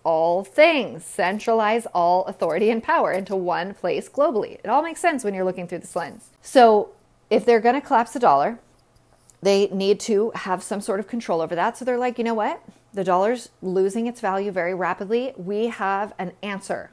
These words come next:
We are here for you. We are the government. We save the day every time." Just like covid, "Uh, crisis, don't worry, we're here for you. We've got the vaccine." Let's not forget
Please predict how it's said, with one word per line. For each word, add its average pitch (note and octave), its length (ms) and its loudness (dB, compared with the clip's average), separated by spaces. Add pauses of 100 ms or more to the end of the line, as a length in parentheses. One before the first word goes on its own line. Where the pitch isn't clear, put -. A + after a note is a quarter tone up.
(100)
We F#3 100 -2
are E3+ 60 -4
here A3+ 280 -2
for C4+ 100 -10
you. B3+ 400 0
We F#3+ 120 -4
are F3+ 80 -2
the F3 80 -8
government. G#3+ 580 -4
We F3+ 180 -8
save G3 440 -6
the G#3 80 -8
day E3+ 400 -6
every C4+ 360 -2
time." G#3+ 360 -10
Just F#3+ 200 -10
like G3 180 -4
covid, A3+ 500 -2
"Uh, A3 200 2 (120)
crisis, A#3+ 600 0
don't A3 240 0
worry, C#4 260 0
we're A3+ 120 -2
here B3 220 -2
for A#3+ 140 -10
you. C4 260 -2 (280)
We've G3 200 0
got G3 200 -8
the E3+ 80 -8
vaccine." F3+ 600 -4 (520)
Let's C4 300 2
not C#4+ 280 -4
forget D#4+ 540 0